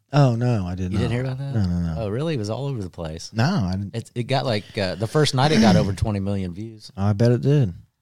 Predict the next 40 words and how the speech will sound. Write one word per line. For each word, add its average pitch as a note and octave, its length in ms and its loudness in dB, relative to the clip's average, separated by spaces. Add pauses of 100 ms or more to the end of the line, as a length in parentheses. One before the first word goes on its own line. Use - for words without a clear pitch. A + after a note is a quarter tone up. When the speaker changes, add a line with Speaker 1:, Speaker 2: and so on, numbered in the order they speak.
(340)
Speaker 2:
And F#2+ 320 -4 (180)
since - 320 -2
then, G2 400 -2 (100)
I G#2 100 -4
heard G#2+ 300 -4
today G#2 440 -6
that, F2+ 200 -10 (300)
which, - 560 -14 (1200)
this A#2+ 180 -4
is, G2+ 260 -4 (120)
what, F2+ 320 -10
this - 160 -12
is F2 100 -10
Friday, F2 440 -8
right? E2+ 320 -10 (1200)
I G#2 80 -2
heard A2+ 140 -2
today G#2 240 -4
it A#2 60 -2
was F#2+ 120 -6
over F2+ 160 -4
a E2 40 -8
hundred G2 260 -6
million. D#2+ 340 -14 (1900)
No, C#3+ 220 6
actually, A#2+ 280 2
I - 20 2
heard B2 120 0
that A#2 140 0
yesterday. D#2+ 420 -6
Sorry. D2 320 -8 (220)
Heard A2+ 100 -8
that G#2 140 -6
yesterday. D#2 380 -12
It E2+ 40 -8
was F#2 140 -8
over E2+ 160 -8
a D#2+ 40 -10
hundred F2+ 260 -10
million D#2 280 -16